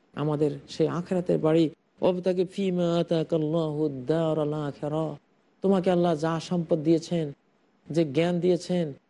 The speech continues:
যে এনার্জি দিয়েছেন, যা তোমাকে দান করেছেন, সব কিছু কোরবান করে আখেরাতের বাড়ি, শেষ বাড়িটা চাও। শেষ বাড়িটা তুমি নিতে পারো কিনা সেটা চাও।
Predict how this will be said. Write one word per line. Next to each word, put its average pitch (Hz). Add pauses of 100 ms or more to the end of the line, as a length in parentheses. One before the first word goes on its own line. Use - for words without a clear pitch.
(220)
যে 175
এনার্জি 175
দিয়েছেন, 175 (340)
যা 170
তোমাকে 196
দান 170
করেছেন, 180 (240)
সব 233 (160)
কিছু 220
কোরবান 196
করে 185 (240)
আখেরাতের 185
বাড়ি, 156 (220)
শেষ 233
বাড়িটা 202
চাও। 180 (320)
শেষ 233
বাড়িটা 240
তুমি 247 (380)
নিতে 180
পারো 190
কিনা 185
সেটা 175
চাও। 165